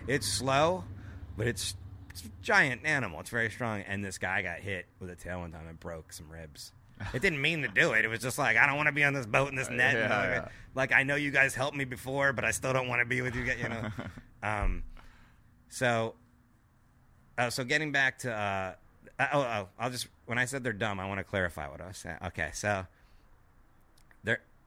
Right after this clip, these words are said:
Speaker 1: I don't mean, like, you know, obviously, they, they don't only need to know a certain amount of things. They don't really have any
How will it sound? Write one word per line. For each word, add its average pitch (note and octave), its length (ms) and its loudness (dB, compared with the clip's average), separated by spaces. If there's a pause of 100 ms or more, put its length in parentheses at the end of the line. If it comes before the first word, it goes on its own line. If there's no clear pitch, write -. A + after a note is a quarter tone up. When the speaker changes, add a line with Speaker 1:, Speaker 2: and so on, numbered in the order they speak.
(100)
Speaker 1:
I - 60 0
don't C3 180 0
mean, B2 240 -2
like, G2+ 300 -2 (120)
you G#2+ 120 -4
know, E2 220 -10
obviously, A#2 360 -2
they, C3 160 -2 (100)
they C#3+ 120 2
don't E3+ 220 -2
only E3 260 -2
need D3+ 160 -4
to A2+ 80 -4
know A#2+ 240 -2
a G2+ 60 -2
certain A2 260 -2
amount G2 220 -4
of E2 80 -10
things. E2+ 420 -10
They A#2 140 -2
don't C#3+ 140 -4
really C3 240 -2
have A2+ 500 -4 (800)
any A2+ 380 -2